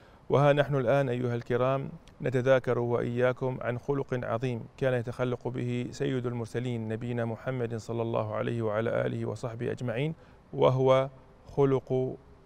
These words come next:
البر. نعم، البر أيها الكرام هي كلمة جامعة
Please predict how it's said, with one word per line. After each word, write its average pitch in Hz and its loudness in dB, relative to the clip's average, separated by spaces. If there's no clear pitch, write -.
البر. 120 0
نعم، 120 2
البر 139 2
أيها 127 0
الكرام 131 -2
هي 147 4
كلمة 131 0
جامعة 127 0